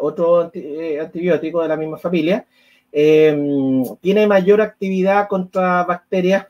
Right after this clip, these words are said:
en general, ¿ya? Contra las bacterias gram negativas aerobias, ¿bien? Y, eh, también enterococos, pero muy baja,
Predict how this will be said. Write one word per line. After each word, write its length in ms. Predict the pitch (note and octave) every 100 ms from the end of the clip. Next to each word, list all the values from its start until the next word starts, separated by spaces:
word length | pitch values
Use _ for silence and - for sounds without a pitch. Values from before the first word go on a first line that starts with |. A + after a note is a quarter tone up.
| _
en 140 | - C#3
general, 540 | - D3+ D3+ E3+ F3+ - _
¿ya? 320 | C#3 E3+ F#3 _ _ _
Contra 360 | D3 C#3 - C#3
las 120 | C#3
bacterias 320 | C#3 D#3 D3+
gram 200 | D3+ D3+
negativas 640 | D#3 E3 F3+ E3+ E3+ E3 E3
aerobias, 500 | E3 F3 D3+ E3+ C4 _ _ _ _ _ _
¿bien? 300 | D#3 F#3 G3
Y, 360 | F3+ G3+ A#3 G#3+
eh, 280 | E3+ E3+ E3
también 360 | D3+ C#3+ C#3+ C#3+
enterococos, 800 | C3+ D#3 D#3+ E3+ A3+ G#3+ A3 -
pero 420 | F3+ F#3 G3+ F#3+
muy 260 | D3+ F3 F#3
baja, 480 | C#3+ F#2 - -